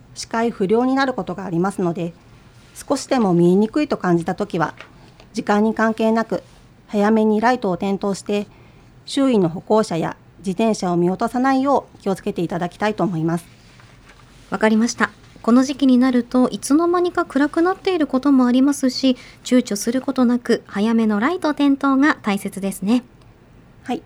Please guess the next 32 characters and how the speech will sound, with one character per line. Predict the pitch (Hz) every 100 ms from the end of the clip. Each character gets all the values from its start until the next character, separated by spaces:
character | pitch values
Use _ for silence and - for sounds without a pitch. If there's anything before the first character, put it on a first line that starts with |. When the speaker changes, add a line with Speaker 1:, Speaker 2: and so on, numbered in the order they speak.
| - - -
Speaker 1:
そ | 202
う |
で | 165
す | -
ね。 | 196 214 - - - - - - - -
そ | - 233
れ |
か | 220 233
ら | 226 226 -
飲 | 285
酒 | 277 302
運 | 320
転 | 277 190
に | 156
関 | - 190
し | 190
て | 170
で | 165
す | -
が、 | 175 180 - - - - _ - - -
わ | 247
ず | 233
か | 208
な | 180 165
飲 | 185 190
酒 | 202
で | 208
も | 175 - - - - -
判 | 233 220
断 | 226 233 214
力 | 175 - 190
や | 196